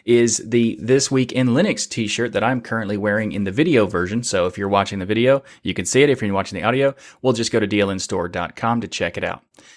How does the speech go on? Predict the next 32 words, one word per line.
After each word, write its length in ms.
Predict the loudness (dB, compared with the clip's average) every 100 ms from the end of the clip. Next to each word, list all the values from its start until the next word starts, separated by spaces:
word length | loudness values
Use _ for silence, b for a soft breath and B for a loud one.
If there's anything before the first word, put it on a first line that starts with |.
| _
And 120 | 2
we 80 | 6
also 240 | 6 6 4
have 120 | 4
ways 200 | 4 4
to 80 | 0
contribute 340 | 0 0 0
without 260 | 2 2 2
any 140 | -2
cost 300 | 0 -2 0
to 60 | 0
you 240 | 2 2
by 120 | 4
using 300 | 4 2 0
affiliate 400 | -4 0 2 2
links. 300 | 0 -8 -4
You 80 | -4
can 100 | 0
find 180 | 0 2
links 140 | 0
for 60 | 0
places 260 | -2 0
like 220 | -2 -4 0
Amazon, 500 | 0 2 2 2 2
Private 220 | 0 0
Internet 260 | -2 0
Access, 300 | 0 0 -2
Humble 180 | -2 -6
Bundle, 380 | 0 2 2 2
and 220 | 2 2
many 160 | 4 2
more 380 | 2 2 0